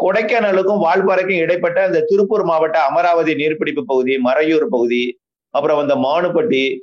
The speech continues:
திருமூர்த்தி அணைக்கட்டு பகுதி மற்றும் அப்படியே தெற்கு நோக்கி செல்லக்கூடிய அந்த, ஆம்,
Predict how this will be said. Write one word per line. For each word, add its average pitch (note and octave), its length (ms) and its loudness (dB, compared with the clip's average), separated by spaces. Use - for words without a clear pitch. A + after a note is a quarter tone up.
திருமூர்த்தி F3+ 380 0
அணைக்கட்டு C3+ 420 -2
பகுதி A#2 500 -2
மற்றும் G3+ 280 -2
அப்படியே F#3+ 320 -2
தெற்கு F#3 280 -2
நோக்கி G3+ 220 -2
செல்லக்கூடிய D#3 760 -2
அந்த, D3 680 0
ஆம், B2+ 520 -2